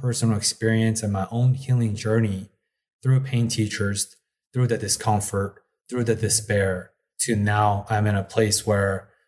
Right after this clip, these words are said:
I'm filled with love, filled with great, great lights. And I'm, yeah, I've just been, um, in a, such a better space through that Pain Teachers. But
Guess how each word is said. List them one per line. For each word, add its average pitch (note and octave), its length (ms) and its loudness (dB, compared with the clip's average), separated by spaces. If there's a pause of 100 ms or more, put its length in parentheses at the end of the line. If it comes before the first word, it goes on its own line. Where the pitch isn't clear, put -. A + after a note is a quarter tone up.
(200)
I'm G#2+ 400 -2 (200)
filled A#2+ 340 0
with G#2+ 80 0
love, G#2+ 640 0 (280)
filled A2+ 400 0
with G2+ 320 -2 (280)
great, A2 460 0 (100)
great G#2 400 0
lights. - 480 -2 (540)
And G#2+ 420 -2
I'm, A#2+ 180 0
yeah, D#3 140 2
I've A#2+ 80 2
just - 160 -10
been, C3+ 180 4
um, G#2 440 -4 (360)
in C3 120 2
a, A#2 40 0
such C3+ 240 0
a A#2 60 4
better A2 400 0
space G#2 680 0 (300)
through A#2 160 0
that G#2+ 220 0
Pain G#2 200 -2
Teachers. G2 640 -6
But G2 320 -10